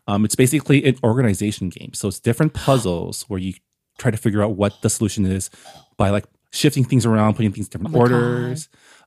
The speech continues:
Speaker 1: uh, putting things in different certain patterns.
Speaker 2: Okay.
Speaker 1: Um, and, um, the twist is, as the levels progress, there are certain levels where if you take too long, a cat comes and messes up your board. So.
Speaker 2: No! Oh my God. Okay, yeah, I'm gonna check this out.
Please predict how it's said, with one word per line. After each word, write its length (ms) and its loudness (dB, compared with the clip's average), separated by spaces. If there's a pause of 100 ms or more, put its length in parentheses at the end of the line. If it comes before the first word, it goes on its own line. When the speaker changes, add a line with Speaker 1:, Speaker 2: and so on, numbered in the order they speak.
Speaker 1:
uh, 320 0
putting 220 -2
things 160 -6
in 60 -16
different 340 -8
certain 380 -8
patterns. 760 -2
Speaker 2:
Okay. 180 0 (320)
Speaker 1:
Um, 420 -2
and, 520 0 (520)
um, 240 2
the 80 2
twist 420 0
is, 300 0 (160)
as 240 2
the 60 -4
levels 240 -6
progress, 640 -4
there 160 0
are 40 0
certain 300 -2
levels 260 0
where 140 -4
if 80 -8
you 60 -18
take 240 -6
too 120 -4
long, 320 -8 (320)
a 80 -4
cat 360 -8
comes 320 -8
and 80 -10
messes 260 -10
up 140 -12
your 80 -14
board. 300 -12 (260)
So. 120 -6
Speaker 2:
No! 120 -6 (1040)
Oh 160 0
my 100 0
God. 260 0
Okay, 260 -4
yeah, 180 -6
I'm 60 -8
gonna 100 -6
check 220 -6
this 160 -6
out. 200 -2